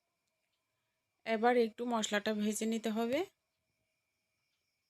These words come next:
এর মধ্যে পরিমাণ মতো একটু শুকনো লঙ্কা গুঁড়ো, একটু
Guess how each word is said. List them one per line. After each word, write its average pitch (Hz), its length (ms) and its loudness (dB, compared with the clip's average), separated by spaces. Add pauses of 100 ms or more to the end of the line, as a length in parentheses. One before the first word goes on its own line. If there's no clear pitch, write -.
(1700)
এর 226 160 -2
মধ্যে 233 340 -2
পরিমাণ 226 360 -2
মতো 214 260 -6
একটু 233 260 -8
শুকনো 226 300 -8
লঙ্কা 214 320 -2
গুঁড়ো, 220 300 -2
একটু 220 240 -6